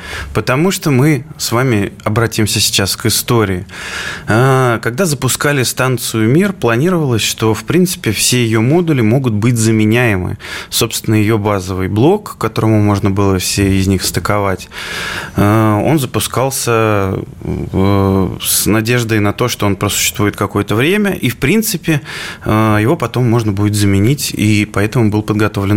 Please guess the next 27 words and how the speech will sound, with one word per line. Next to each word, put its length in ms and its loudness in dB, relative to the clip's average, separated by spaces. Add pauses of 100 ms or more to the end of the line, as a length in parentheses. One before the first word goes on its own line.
дублёр. 480 2 (680)
Так 180 -2
как 380 -4
изначально 640 2
планировалось, 640 0
что 320 0
на 120 2
станции 500 -2
«Мир» 240 2
будет 600 -2
пристыковано 840 0 (380)
всего 420 2
три 300 -2
блока, 640 0
поэтому 440 0
они 180 2
на 100 2
всякий 300 -4
случай 440 0
дублёр 380 2
сделали 440 0
только 400 -2
с 100 -4
тремя 320 0
дополнительными 840 0
стыковочными 680 0
агрегатами. 680 -2